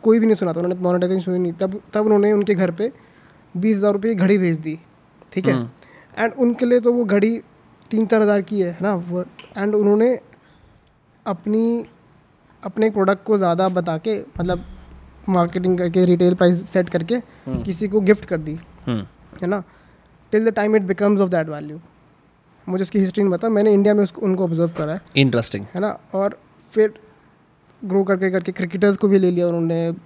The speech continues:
Speaker 1: बॉलीवुड पे भी ले लिया, है ना? लेकिन जब Instagram पे लोग नया नया आए थे, जब देख रहे, तब डैनियल वेलिंगटन बहुत पॉपुलर था छोटे क्रिएटर्स में। उन्होंने माइक्रो इन्फ्लुएंसर चीज़ शुरू करी इंडिया में।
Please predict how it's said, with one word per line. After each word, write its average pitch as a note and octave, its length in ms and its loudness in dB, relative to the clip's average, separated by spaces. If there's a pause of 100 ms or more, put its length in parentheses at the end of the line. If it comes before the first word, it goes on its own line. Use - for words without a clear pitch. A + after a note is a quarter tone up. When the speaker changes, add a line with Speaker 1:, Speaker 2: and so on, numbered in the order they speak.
(200)
Speaker 1:
बॉलीवुड F#3+ 460 4
पे F#3 100 2
भी F#3 60 0
ले F3 140 0
लिया, E3 340 -4 (140)
है F#3 60 -4
ना? G3+ 160 -2 (440)
लेकिन G#3 280 0 (1160)
जब G#3 160 -4
Instagram A3 560 2
पे A3 60 4
लोग A3 140 0
नया F#3+ 240 0
नया G3+ 180 2
आए F3+ 160 2
थे, F3 240 -2
जब F3 140 -2
देख E3+ 200 0
रहे, F3 100 -2
तब F#3+ 300 -6 (220)
डैनियल F3+ 280 0
वेलिंगटन F3+ 440 -2
बहुत E3+ 280 0
पॉपुलर E3+ 260 -6
था G3 80 -10
छोटे G3+ 360 0
क्रिएटर्स E3 300 -2
में। - 160 -20 (100)
उन्होंने G#3+ 240 2
माइक्रो G3+ 520 2
इन्फ्लुएंसर G#3+ 440 2 (360)
चीज़ G#3+ 160 -2
शुरू G#3 240 0
करी E3 220 -2
इंडिया E3+ 240 -4
में। - 80 -18